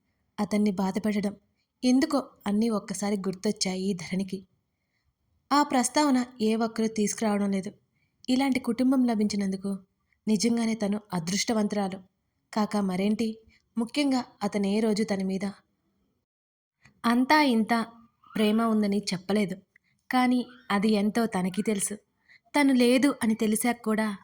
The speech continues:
మరొక ఆలోచన అతనికి లేదు. కేవలం తన ధ్యాసే. ఎంతమందికి లభిస్తుంది ఈ అదృష్టం? ధరణి కళ్ళల్లో నీళ్లు చప్పున బయటకొచ్చాయి. అది బాధతో కాదు,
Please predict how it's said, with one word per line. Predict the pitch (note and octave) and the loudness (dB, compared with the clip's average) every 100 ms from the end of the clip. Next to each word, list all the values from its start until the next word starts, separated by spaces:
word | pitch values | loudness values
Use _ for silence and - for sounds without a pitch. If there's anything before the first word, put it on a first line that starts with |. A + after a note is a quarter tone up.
| _ _ | _ _
మరొక | G3+ G#3 G3+ | 0 0 0
ఆలోచన | G3+ G3 G#3+ G#3+ G#3+ A3 - | 0 2 0 0 -2 -2 -2
అతనికి | G3 G3+ G3 | 0 0 0
లేదు. | F#3 F3+ F#3 _ _ - - - | -2 -2 -6 _ _ -20 -20 -2
కేవలం | D4 D#4 D4+ C4 | 4 4 4 0
తన | - - G#3 G#3 | -6 -6 -2 -2
ధ్యాసే. | F#3 A3+ G#3+ G#3 G#3 _ _ - - | 0 0 0 -4 -10 _ _ -14 0
ఎంతమందికి | B3+ C4+ C4+ A#3+ A3+ C4 | 2 4 2 2 2 2
లభిస్తుంది | C#4+ B3 A#3 - G#3 G#3+ - | 2 2 0 -2 -2 -2 -2
ఈ | G#3 | -2
అదృష్టం? | G#3 E3+ G#3 - G#3+ G3 - _ _ _ _ _ _ _ _ | -2 -2 -4 -2 -4 -4 -12 _ _ _ _ _ _ _ _
ధరణి | G#3+ B3 C#4+ | -2 0 0
కళ్ళల్లో | D4+ C4 A3 G#3 G#3+ | 2 0 0 0 0
నీళ్లు | G3+ G#3 A3 | 0 0 -2
చప్పున | - F3+ - A3+ | -4 -6 -2 -2
బయటకొచ్చాయి. | G3 F#3 G#3 G#3 G3 G3 - _ _ _ - | 0 -4 -4 -6 -6 -10 -14 _ _ _ -4
అది | G#3+ A3 | -2 0
బాధతో | F#3 F#3+ G#3+ A3 A3 | 0 0 -2 -2 -4
కాదు, | G3+ F#3 | -4 -6